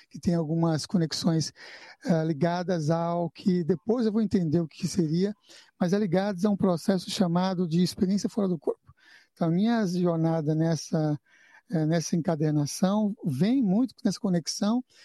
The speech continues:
com as experiências fora do corpo. Mas eu não sabia que era experiência fora do corpo. Eu só sabia que eu tinha um contato com seres invisíveis nos meus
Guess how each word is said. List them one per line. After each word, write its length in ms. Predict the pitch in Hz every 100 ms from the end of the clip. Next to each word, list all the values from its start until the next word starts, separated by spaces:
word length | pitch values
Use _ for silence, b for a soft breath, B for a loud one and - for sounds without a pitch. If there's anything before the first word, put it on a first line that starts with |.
| b
com 180 | - 262
as 100 | 240
experiências 540 | 214 - 185 185 220 -
fora 300 | - 190 185
do 100 | 175
corpo. 360 | - - - - b
Mas 120 | 269 240
eu 60 |
não 60 | 269
sabia 300 | 233 185 262
que 80 | 277
era 60 |
experiência 340 | 233 254 254 -
fora 140 | 254
do 100 | 226
corpo. 320 | 202 156 - - B B B B B
Eu 80 | 170
só 160 | 247
sabia 640 | - 196 143 170 202 277 277 b b b
que 100 | -
eu 80 | 202
tinha 400 | - - 330 320
um 40 |
contato 640 | 254 226 190 - 190 233 -
com 140 | 285
seres 480 | 233 - 202 202 180
invisíveis 680 | 185 185 143 180 220 330 254
nos 180 | 247 196
meus 200 | 196